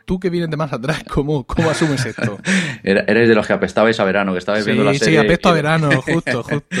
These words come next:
Speaker 1: sí.
Speaker 2: Pues hombre, yo soy del primer grupo. A mí me parece un poco despropósito lo que está pasando. Estoy ahora viendo la quinta temporada, creo que voy por el episodio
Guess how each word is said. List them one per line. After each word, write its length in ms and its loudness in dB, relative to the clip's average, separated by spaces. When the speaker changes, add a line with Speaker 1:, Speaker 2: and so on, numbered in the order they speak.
Speaker 1:
sí. 160 -6
Speaker 2:
Pues 120 -12
hombre, 140 -4
yo 60 0
soy 140 0
del 120 2
primer 240 0
grupo. 240 -2
A 60 -6
mí 100 -4
me 120 0
parece 260 0
un 80 -2
poco 160 2
despropósito 500 -4
lo 60 -2
que 80 -4
está 160 -4
pasando. 320 -4
Estoy 240 -2
ahora 400 2
viendo 240 -2
la 80 0
quinta 220 -2
temporada, 640 0
creo 140 -4
que 60 -4
voy 160 -2
por 100 -4
el 60 -2
episodio 520 -2